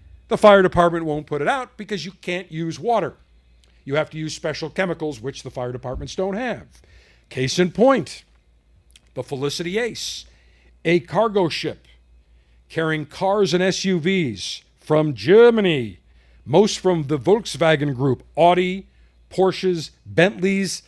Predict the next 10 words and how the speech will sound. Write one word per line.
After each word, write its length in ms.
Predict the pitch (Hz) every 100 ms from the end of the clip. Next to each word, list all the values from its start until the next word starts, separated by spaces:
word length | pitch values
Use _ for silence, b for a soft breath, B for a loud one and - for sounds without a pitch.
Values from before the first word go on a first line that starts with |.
| _ -
Lamborghinis. 1300 | 135 190 196 196 156 196 185 135 85 - - - - _ _ -
Four 180 | 277
thousand 480 | 277 277 262 208 247
vehicles, 640 | 202 240 - 143 95 - - - _ - _ - _ _ _ -
many 420 | 110 143 214 233
of 100 | 214
them 240 | 165 202 214
electrically 580 | 202 190 214 220 190 196
powered 380 | 190 196 202 170
vehicles, 560 | 196 202 214 208 208